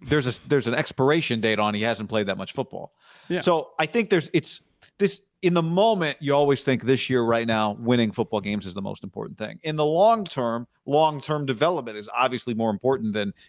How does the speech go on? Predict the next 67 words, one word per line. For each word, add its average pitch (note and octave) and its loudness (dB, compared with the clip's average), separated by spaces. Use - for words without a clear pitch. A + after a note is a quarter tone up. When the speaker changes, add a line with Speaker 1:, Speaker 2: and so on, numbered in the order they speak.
Speaker 1:
in A#2 -6
twenty B2 0
twenty-one, A#2 -2
did G2+ -10
you G#2 -10
make G#2+ -8
the - -20
playoffs? F2+ -2
So - 0
we F#3+ 2
make A#3+ 0
a E3+ -4
simple E3+ 0
flow C#4 4
chart. - -6
And D#3 2
in E3+ 2
the F#3+ 2
middle G#3+ 6
of E3 2
it, G#3+ 2
you D3 2
say, D3+ 4
or, - -8
or D3 2
at D3 4
the D#3 -6
top A#3+ 0
of D#3 2
it, D3 2
you C#3+ 2
say, D3+ 2
"Are D3 4
the F3+ 0
Niners D#3+ 0
a D3+ 4
deep E3 -2
playoff E3 2
run D#3 2
team? G#3+ 2
Do D3 -4
they F#3+ 6
look E3+ 4
like F#3 4
a E3 0
team E3 0
that E3+ 0
makes C3+ -2
a - -18
deep F#3 -4
playoff A3+ 0
run?" F#2+ -4
And A2+ -4
then C#3 0
you D3 2
have C3 0
a A#2 0
line B2+ 2
that A#2+ -10
says A2 -8
yes F3+ 0
and C#3+ 4
a C#3+ 2
line D3+ 2
that D#3 -8
says F3+ 0
no. D4 0